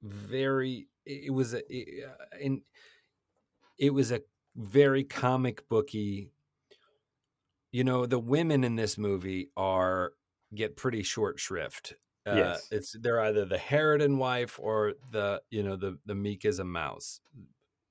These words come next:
Speaker 1: wife. Um, they're the wife that Ted Danson is having an affair with. Like, this whole movie is viewed through the eyes of men and boys.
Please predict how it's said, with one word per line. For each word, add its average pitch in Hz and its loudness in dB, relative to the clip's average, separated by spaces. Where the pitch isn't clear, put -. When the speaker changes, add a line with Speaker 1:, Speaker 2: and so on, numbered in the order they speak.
Speaker 1:
wife. 82 -10
Um, 85 -8
they're 98 0
the 95 0
wife 110 -2
that 101 0
Ted 107 0
Danson 104 0
is 87 -6
having 98 -4
an 87 -4
affair 117 -4
with. 120 -4
Like, 117 -4
this - -6
whole 185 0
movie 123 2
is 95 -2
viewed 104 -4
through 95 -4
the 95 -6
eyes 92 -4
of 82 -12
men 87 -8
and 78 -8
boys. 71 -6